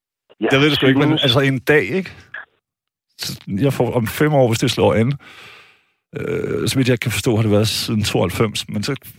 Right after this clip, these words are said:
Speaker 2: er, bliver det måske næsten sådan en Pride-fest, hvor D A D spiller i en åben vogn, og, øh,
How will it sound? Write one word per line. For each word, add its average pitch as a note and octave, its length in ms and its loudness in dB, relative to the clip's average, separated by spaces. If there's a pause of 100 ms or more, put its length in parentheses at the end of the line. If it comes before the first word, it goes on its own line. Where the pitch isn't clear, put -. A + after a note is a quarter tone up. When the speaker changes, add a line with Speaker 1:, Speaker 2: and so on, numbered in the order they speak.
(100)
Speaker 2:
er, A2+ 100 2 (160)
bliver A#2 160 -4
det A2 80 -2
måske G#2+ 260 0
næsten C3+ 280 -2
sådan C#3 160 -4
en A2 60 -6
Pride-fest, G#2+ 920 -2
hvor G#2 100 -4
D F#2 120 -6
A G#2 240 4
D A#2 280 0
spiller A#2 480 0
i G2+ 180 0
en F#2 260 -2 (140)
åben A2 360 2
vogn, G#2+ 380 2
og, F#2 220 -4 (1300)
øh, E2+ 420 -2